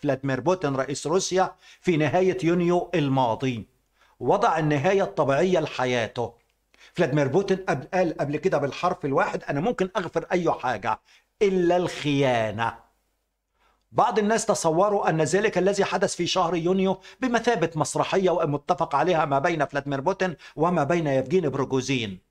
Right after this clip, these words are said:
إلا أن قناة مصر في حينه، عكس كل التحليلات الدولية تقريبًا،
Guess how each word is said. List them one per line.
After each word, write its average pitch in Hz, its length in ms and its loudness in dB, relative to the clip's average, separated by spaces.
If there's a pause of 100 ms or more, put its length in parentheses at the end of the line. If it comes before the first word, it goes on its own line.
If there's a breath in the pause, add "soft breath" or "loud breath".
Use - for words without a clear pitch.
(200)
إلا 220 260 2
أن 208 100 0
قناة 180 400 2
مصر 190 280 -2 (240 loud breath)
في 143 160 0
حينه، 190 520 0 (200 loud breath)
عكس - 300 -2
كل 220 260 -2
التحليلات 175 760 0 (120)
الدولية 151 480 0
تقريبًا، 123 720 -2